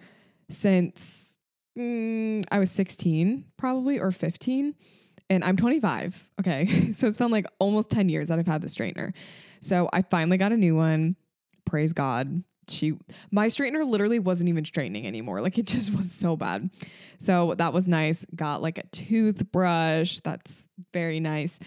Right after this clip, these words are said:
Um, I, the main thing that I wanted, um, was, like, new snowboard gear. So that was, like, the big thing that I put on my list. So I got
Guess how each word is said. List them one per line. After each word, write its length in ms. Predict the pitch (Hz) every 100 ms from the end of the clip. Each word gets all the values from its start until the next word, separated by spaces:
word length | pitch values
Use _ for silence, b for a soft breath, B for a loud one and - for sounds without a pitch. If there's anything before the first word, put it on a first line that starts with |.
| B B -
Um, 460 | 180 156 151 185 - B B B -
I, 300 | 185 185 185
the 140 | 190 214
main 260 | 214 233
thing 160 | 320 311
that 100 | 202
I 300 | 175 165 165 -
wanted, 640 | 156 156 151 165 180 175 _ _ -
um, 440 | 175 165 151 143 160
was, 200 | 160 160
like, 240 | 160 - _ -
new 200 | 165 160
snowboard 600 | - 165 151 185 196 190
gear. 360 | 220 214 220 226
So 500 | - 175 165 160 170 170
that 120 | 160
was, 140 | 170
like, 160 | 160 -
the 80 | 160
big 240 | 147 139
thing 240 | - 147
that 120 | 139 -
I 140 | -
put 160 | 180 175
on 100 | -
my 80 |
list. 240 | - - -
So 80 | 175
I 80 |
got 320 | 165 165 -